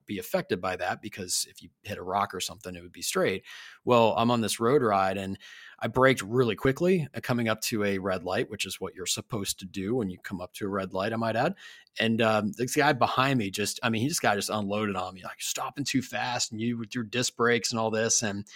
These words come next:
you know, fast forward to today, it, it's, it's good to see the standard safety features. And another thing I wanted to, like, ask you about is,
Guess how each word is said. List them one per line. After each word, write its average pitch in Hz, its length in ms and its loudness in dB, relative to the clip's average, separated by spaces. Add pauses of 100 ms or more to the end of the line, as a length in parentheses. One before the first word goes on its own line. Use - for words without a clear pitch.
(220)
you 123 80 0
know, 120 40 2
fast 156 340 6
forward 143 220 6
to 113 60 -2
today, 110 420 2
it, 98 180 0
it's, 101 240 -2
it's 104 200 -6
good 117 160 0
to 113 60 -2
see - 140 0
the 104 80 -2
standard 101 300 -4
safety 110 320 -2
features. 98 500 -6
And 98 240 -6 (560)
another 143 240 10
thing 139 220 6
I 120 40 6
wanted 117 340 4
to, 104 80 2
like, 101 200 0
ask 180 320 0
you 107 80 2
about 92 320 2
is, 92 240 0